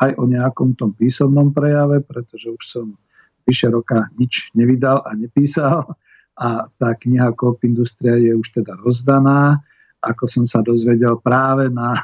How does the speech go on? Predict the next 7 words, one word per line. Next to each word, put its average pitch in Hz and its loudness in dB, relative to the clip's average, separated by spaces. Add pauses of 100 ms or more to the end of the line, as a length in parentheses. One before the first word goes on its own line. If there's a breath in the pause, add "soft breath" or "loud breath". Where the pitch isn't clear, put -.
(120)
<laughs> - -20
Slobodnom 123 0
vysielači 120 -2
Banská 117 -6
Bystrica, - -4 (320 loud breath)
najrozdávanejšia 131 0
publikácia 117 -4